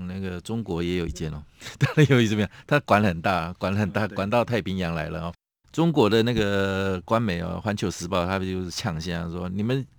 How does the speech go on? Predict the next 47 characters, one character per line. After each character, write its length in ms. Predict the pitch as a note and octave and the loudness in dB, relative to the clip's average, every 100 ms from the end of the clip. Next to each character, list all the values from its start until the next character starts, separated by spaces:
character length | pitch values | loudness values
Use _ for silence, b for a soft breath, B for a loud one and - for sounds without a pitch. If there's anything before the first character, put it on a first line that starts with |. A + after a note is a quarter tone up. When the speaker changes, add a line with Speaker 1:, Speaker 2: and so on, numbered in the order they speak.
| _ | _
Speaker 1:
日 160 | D#3+ | -2
本 160 | A#2 G2 | 0 0
不 80 | A#2 | 2
要 120 | A#2 | 4
来 140 | G2+ | 4
见 240 | G2 B2 G#2 | 2 0 0
缝 180 | G#2+ G2 | -2 -4
插 280 | - F#2 | -2 -2
针 200 | F2+ F#2 | -2 -4
哦， 140 | E2 D2+ B B | -4 -8 B B
我 80 | - | -4
们 100 | G2 | -2
现 140 | G#2 - | 0 2
在 140 | A#2 | 2
跟 240 | A2+ B2 | 4 2
那 100 | B2 | 2
个 200 | A#2+ A2 - B B | 2 0 -4 B B
菲 100 | B2 | 2
律 100 | A#2+ | 4
宾 200 | A2 A#2 | 4 4
这 100 | B2 | 4
边 240 | A#2+ A#2 | 4 4
已 60 | G2 | 2
经 100 | A2 | 2
有 160 | G2+ G#2+ | 2 4
点 160 | F#2+ | 2
在 200 | F2 A2 | 4 2
针 200 | G2 A#2 | 4 2
对 160 | A#2 A2 | 2 2
这 120 | A2+ | 2
个 260 | G2 G2 F#2+ | 0 0 0
牛 160 | G#2 | 0
二 80 | G#2+ G#2+ | 2 2
礁 160 | A2+ | 4
的 100 | G#2 | 4
问 140 | G#2+ F#2 | 2 0
题 140 | F2+ | -2
有 200 | F2 F#2 | -2 -2
一 40 | |
些 340 | F#2+ G2 G2+ G2+ | 0 2 2 2
那 160 | G#2+ | 0
个， 280 | F#2 F2+ F2+ B B B | -2 -4 -6 B B B
一 100 | G#2+ | -8
些 140 | - | -2
意 180 | G2+ G#2 | 0 0
见 240 | F2 A2 D#2 | 2 2 2
哈。” 180 | D#2+ | -2